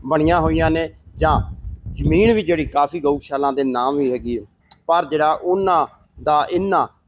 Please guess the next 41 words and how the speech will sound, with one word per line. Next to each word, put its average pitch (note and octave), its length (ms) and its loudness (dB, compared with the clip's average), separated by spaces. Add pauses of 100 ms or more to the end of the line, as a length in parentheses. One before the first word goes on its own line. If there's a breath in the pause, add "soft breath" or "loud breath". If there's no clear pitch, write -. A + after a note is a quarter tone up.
ਬੇਜ਼ੁਬਾਨਾਂ C#3+ 760 0 (380)
ਜਿਹੜੇ D3+ 180 2
ਸਹਾਰਾ C3 420 0
ਇਹਨਾਂ D3 160 2
ਦਾ C#3 100 2
ਨਹੀਂ C#3 200 -2
ਬਣਦਾ, C#3 360 0
ਇਹਨਾਂ A3 360 0
ਨੂੰ E3+ 120 0
ਉਹਦਾ D3 460 0
ਕਿਸੇ - 320 -6
ਤਰ੍ਹਾਂ C#3 260 -2
ਦਾ C#3 140 -2
ਕੋਈ C#3 340 -4
ਵੀ C3+ 280 -2 (200)
ਲਾਹਾ E3+ 380 2
ਜਿਹੜਾ D#3+ 180 -2
ਹੈ C#3+ 60 0
ਕਿ D3 120 -10
ਨਹੀਂ C#3+ 200 -4
ਮਿਲਦਾ। A#2+ 320 -8 (300 soft breath)
ਪਰ F3+ 120 0
ਇਸ A3 340 -2
ਨੌਜਵਾਨ F3 640 2
ਦੇ D#3+ 100 0
ਵੱਲੋਂ D#3 320 0
ਇਹ E3+ 180 -4
ਉਪਰਾਲਾ D3 500 0 (340)
ਕੀਤਾ G3+ 280 0
ਜਾ D#3+ 220 2
ਰਿਹਾ D3+ 140 2
ਹੈਗਾ D3 300 0
ਕਿ E3+ 180 -12
ਇਹ D#3 260 -6 (120)
ਅਵਾਰਾ C3 360 2
ਜਿਹੜੇ C#3+ 220 0
ਪਸ਼ੂਆਂ C3+ 460 -4
ਨੂੰ C#3 180 -6
ਦਰ C3 200 0
ਦਰ C#3+ 180 -2
ਤੇ D3+ 220 -4